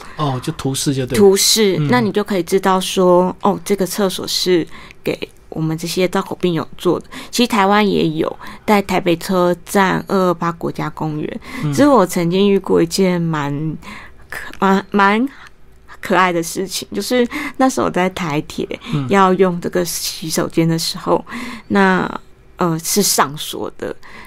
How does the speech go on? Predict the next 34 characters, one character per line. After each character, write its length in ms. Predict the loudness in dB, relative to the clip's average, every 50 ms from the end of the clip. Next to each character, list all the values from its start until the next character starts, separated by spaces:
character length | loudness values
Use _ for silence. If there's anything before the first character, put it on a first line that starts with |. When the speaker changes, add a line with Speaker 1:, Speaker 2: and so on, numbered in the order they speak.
| -6 -2
Speaker 2:
然 120 | -2 2
后 280 | 4 4 6 6 6 6
我 120 | 4 4
就 100 | 4 4
Speaker 1:
被 80 | 4 4
打 140 | 4 4 2
开 140 | 0 -2
啊？ 180 | -2 -4 -6 -8 -14 -18 -20 -14 -2 2
Speaker 2:
没 120 | 4 4
有， 100 | 4 4
没 140 | 4 2 2
有 80 | 2 2
办 160 | 2 2 2
法 80 | 0 0
打 140 | 0 -2
开， 240 | 0 0 -2 -2 0
Speaker 1:
<laughs> 40 | 2
嗯。 20 |
Speaker 2:
要， 320 | 4 4 4 4 4 2 -2 -6 -14 -10 -2
要 260 | 0 2 4 2 2
经 280 | 0 -2 -2 -2 -2 2
过 600 | 4 4 6 6 6 4 2 0 -2 -6 -10 -12 -16 -20 -10 -4
阿 200 | -2 0 0 0
姨 240 | 0 0 -4 -6 -8 -10 -14 -18 -20 -20 -10 -2
打， 140 | 0 2
Speaker 1:
哦。 180 | 2 2 2 0
Speaker 2:
打 140 | -2 -2 -4 -4
开。 280 | -4 -2 -2 -2 -2 -4 -10 -14 -14 -6
那 120 | -2 0 2
因 60 | 4
为 220 | 4 4 4 2 0 -4
看 240 | -4 -2 0 0 0
起 140 | 0 0 2
来 340 | 2 4 2 2 2 0